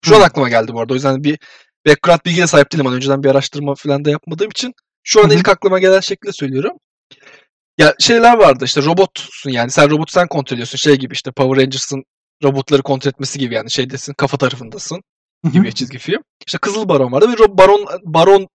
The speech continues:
Speaker 1: deniyordu işte o her bir robota.
Speaker 2: Hı.
Speaker 1: O robotlar kendi arasında dövüşüyordu işte böyle ama robot aynı zamanda bir tırın içindeydi. Yani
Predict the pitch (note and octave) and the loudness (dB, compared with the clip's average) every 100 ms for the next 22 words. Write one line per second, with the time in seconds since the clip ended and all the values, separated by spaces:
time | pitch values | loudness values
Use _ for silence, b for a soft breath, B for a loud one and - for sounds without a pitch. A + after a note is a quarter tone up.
0 | _ C#3+ B2+ A2+ - A#2+ B2+ A#2+ A#2+ A#2+ | _ -2 0 -6 -8 -6 -4 -4 -6 -10
1 | A#2 - C4 G4 B B B B F#3 C3+ | -10 -4 -4 -4 B B B B 4 4
2 | A#2 - - - A3+ A#3+ - D4 C#4 C4+ | -4 -12 2 6 6 4 2 2 4 4
3 | G3+ D4 C4 C4 - B3 D3 - B2+ B2 | 4 2 2 2 4 2 0 -4 -6 -6
4 | B2 G#3 C#4 - _ - E3+ G#3 D4+ C4+ | -2 2 2 0 _ -6 0 0 4 4
5 | B3+ C4 D4+ C#4 - A3+ A3 - D3 A#2 | 4 0 0 -4 -2 -2 0 -2 -2 -6
6 | A2 A#2 A#2 A#2+ | -8 -8 -8 -8